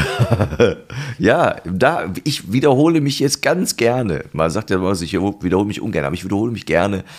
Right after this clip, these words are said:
immer wieder, je älter ich werde, Zeitung lesen ist einfach gut. Und weißt du warum? Weil das auch, auch das ist doch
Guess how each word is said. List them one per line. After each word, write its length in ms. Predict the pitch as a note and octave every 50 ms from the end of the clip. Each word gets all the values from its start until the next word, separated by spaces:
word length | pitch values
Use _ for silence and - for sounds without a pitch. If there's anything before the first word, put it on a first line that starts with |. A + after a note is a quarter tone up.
| - - - - - - - _ _
immer 340 | D#3+ E3 D#3+ D#3+ D3 C3+ A2
wieder, 260 | B2+ C3+ C3 G#2+ D#2+
je 140 | E2 E2 D#2+
älter 280 | - F2 A#2 - -
ich 160 | F2 F#2 - -
werde, 480 | E2+ E2+ E2+ F2+ F2 F2+ F2 F2 - - - _ _ _ _ _ _ _ _ - - _
Zeitung 460 | - - - G2+ F2 G#2 A2+ A2 F#2
lesen 420 | F2 E2 D#2+ D2+ D2 B1+ B1+ G1+ G1+ - -
ist 200 | - D#2 - - -
einfach 340 | - - - - G#1+ - -
gut. 360 | - D2+ D2+ C#2+ - - - _ _
Und 240 | - F#2+ G2 - - - -
weißt 300 | - F2 A2 B2+ - A#2+
du 40 |
warum? 340 | G#2+ G#2 F#2 B2+ C3 A#2+ A2+ G2+
Weil 160 | E2+ F2 - - - -
das 300 | - - - D#3 E3 -
auch, 220 | - C#3+ D3 - - - _
auch 180 | - D3+ - -
das 300 | - G3+ A3+ A3+ - -
ist 300 | - - F3 F3 - D3
doch 200 | C#3 - -